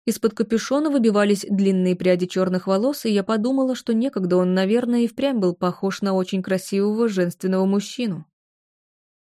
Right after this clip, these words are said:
Но сейчас безглазое лицо этого человека вызывало ужас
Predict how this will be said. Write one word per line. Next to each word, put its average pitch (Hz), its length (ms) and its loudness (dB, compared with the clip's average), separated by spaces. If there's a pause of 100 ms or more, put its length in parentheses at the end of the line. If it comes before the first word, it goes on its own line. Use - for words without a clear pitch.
(320)
Но 233 160 4
сейчас 240 480 -2
безглазое 196 600 4
лицо 202 320 0
этого 180 200 0
человека 214 480 0
вызывало 202 500 2
ужас 208 500 -2